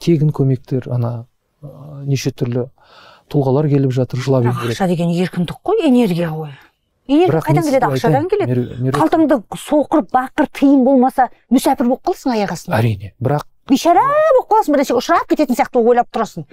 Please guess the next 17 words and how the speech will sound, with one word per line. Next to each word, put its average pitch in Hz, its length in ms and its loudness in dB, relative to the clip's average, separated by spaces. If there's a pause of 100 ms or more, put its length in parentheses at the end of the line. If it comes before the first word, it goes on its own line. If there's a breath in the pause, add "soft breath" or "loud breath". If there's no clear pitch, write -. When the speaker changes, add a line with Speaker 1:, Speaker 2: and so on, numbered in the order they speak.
(380 loud breath)
Speaker 2:
Анау 226 360 2 (200)
ақша - 400 -4
болса 170 320 -2
қалтаңда, 165 460 -4 (180 soft breath)
оның 180 300 2
буы 196 360 4
болады. 277 400 -2 (100)
Speaker 1:
Мен 135 140 2
сізге 135 240 -2
айтайын, 139 300 -2
әріптестеріңіз 127 720 -2
қарайды 117 260 -2
ғой 151 120 -2
сосын - 300 -8
университетте. 107 680 -6 (160)
Speaker 2:
Иә. 165 160 -6 (260)
Speaker 1:
Бағдат, 120 560 -6